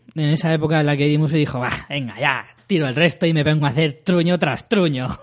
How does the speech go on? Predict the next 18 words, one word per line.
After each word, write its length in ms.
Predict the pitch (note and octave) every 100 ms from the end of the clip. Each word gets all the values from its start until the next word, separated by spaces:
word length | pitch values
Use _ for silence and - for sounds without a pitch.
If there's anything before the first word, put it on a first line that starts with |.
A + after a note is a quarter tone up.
| - -
<laughs> 280 | - -
Después 300 | F#3 D#3 F#3
de 60 | F#3
hacer 240 | F3+ F#3+
cuatro 320 | F3+ G3 F#3 F3+
pelis 360 | F3 E3 E3
de, 260 | D#3+ D#3 D#3 - -
del 200 | F3 F3
Doctor 340 | F3 D3+ F#3+ F#3+
Dolittle, 520 | F#3 E3 D3+ D3 C#3+ -
otras 300 | - D#3+ D#3
dos 160 | D#3+ F#3
del 80 | F#3+
Profesor 340 | F#3+ F3+ F#3+
Chiflado 560 | D#3+ D3+ D#3+ D3+ C#3+ C#3+ - - -
y 260 | F3 D#3 D3
tal, 460 | F#3 A3+ B3+ C#4 - - _ _
¡fua! 280 | - D3 A#2+